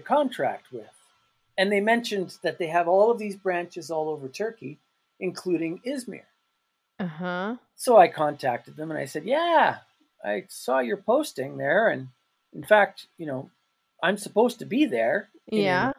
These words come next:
Speaker 1: in Izmir
Speaker 2: Uh-huh.
Speaker 1: working, and I'm ready to go. I'm ready." And they're
Speaker 2: Uh-huh.
Speaker 1: like, "Yeah, we'd love to work with you. Come on over."
Speaker 2: What was the issue? I mean,
Speaker 1: Well,
Speaker 2: isn't it kinda weird? <laughs>
Speaker 1: Yeah, but the,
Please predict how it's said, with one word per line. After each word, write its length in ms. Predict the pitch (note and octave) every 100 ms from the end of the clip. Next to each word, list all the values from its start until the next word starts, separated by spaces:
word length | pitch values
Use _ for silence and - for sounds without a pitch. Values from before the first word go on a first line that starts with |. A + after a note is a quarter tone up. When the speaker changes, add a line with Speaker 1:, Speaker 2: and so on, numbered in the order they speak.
| -
Speaker 1:
in 100 | D3+
Izmir 600 | C#3 C3 C3 C#3 G3+ G#3 _ _ _ G3+
Speaker 2:
Uh-huh. 240 | F#3+ F#3+
Speaker 1:
working, 440 | D3+ F#3+ D3 G#3 B3 _ _ _ _ _ _ E3
and 100 | D#3+
I'm 120 | F3
ready 220 | G3+ C#4
to 80 | F#3
go. 460 | E3 A3 D3+ F#3 - _ _ _ _ _ _ _ _ -
I'm 160 | G3+
ready." 380 | F3+ B3+ G3 G#3+ _ _ _ _ _
And 200 | G#3+ G3+
they're 80 | F#3
Speaker 2:
Uh-huh. 60 | G3
Speaker 1:
like, 100 | F3+
"Yeah, 420 | A3+ D#4 F#4 F4+ D4+
we'd 180 | C4+
love 260 | C4 E4+ F#4
to 80 | E4
work 240 | C#4+ A#3+
with 160 | G#3 F3+
you. 80 | E3
Come 180 | A#3+
on 220 | D4 E4 D#4
over." 560 | E4+ G4+ F4+ G3+ B2+ - _ _ _ _ _ _ _ _ _ _ _ _ _
Speaker 2:
What 280 | A3 A#3 A3+
was 220 | B3 B3+
the 180 | - A3+
issue? 640 | G4 - D#3 E3+ E3 F#3+ G#3+ G#4 _ -
I 80 | A#3+
mean, 200 | B3+ -
Speaker 1:
Well, 240 | E3 E3
Speaker 2:
isn't 100 | B3+
it 60 | C4+
kinda 240 | D4 B3
weird? 460 | G#3+ B3+ G#4+ A4+ A4+ -
<laughs> 80 | E4+ - - _ _ _
Speaker 1:
Yeah, 480 | A3+ A#3 A3+ A3+ A3+
but 280 | - G3+ G#3 _ _
the, 280 | G3 G3 F3+